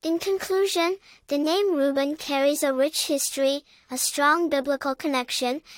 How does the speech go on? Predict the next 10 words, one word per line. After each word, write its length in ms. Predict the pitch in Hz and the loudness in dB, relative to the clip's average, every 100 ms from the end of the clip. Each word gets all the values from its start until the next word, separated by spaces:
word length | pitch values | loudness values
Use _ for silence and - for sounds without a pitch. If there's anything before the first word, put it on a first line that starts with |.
| - | -10
and 180 | 277 269 | -4 0
a 140 | 269 277 285 | 0 0 0
unique 320 | 311 392 - | 2 0 -2
sound 440 | - 285 294 349 | -2 2 2 0
that 180 | 302 269 | -2 -2
continues 580 | 320 302 - 330 392 415 | -2 -2 0 2 2 0
to 100 | - | 0
resonate 640 | 349 311 311 311 277 294 277 | 0 2 2 0 0 -2 -2
with 180 | 311 | -6
parents. 680 | - 339 277 190 - - - | -4 0 0 -2 -8 -10 -10